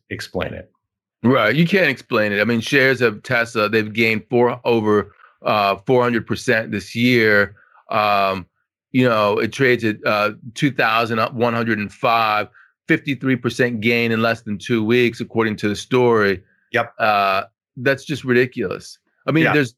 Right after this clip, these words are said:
Speaker 2: there's no, you, I, you can put, you can spin any story that you want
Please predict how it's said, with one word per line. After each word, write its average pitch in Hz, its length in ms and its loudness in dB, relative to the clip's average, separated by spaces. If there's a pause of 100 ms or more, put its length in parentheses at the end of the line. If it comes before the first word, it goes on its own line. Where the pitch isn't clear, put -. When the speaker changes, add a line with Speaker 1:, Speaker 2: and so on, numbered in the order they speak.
Speaker 2:
there's 127 200 0
no, 139 640 0 (200)
you, 180 360 -2 (100)
I, - 100 -8 (280)
you 190 320 0
can 170 260 0
put, 160 300 -2
you 156 120 0
can 160 140 0
spin 143 300 -2
any 135 180 2
story 127 380 2
that 113 140 2
you 104 120 -2
want 120 500 -2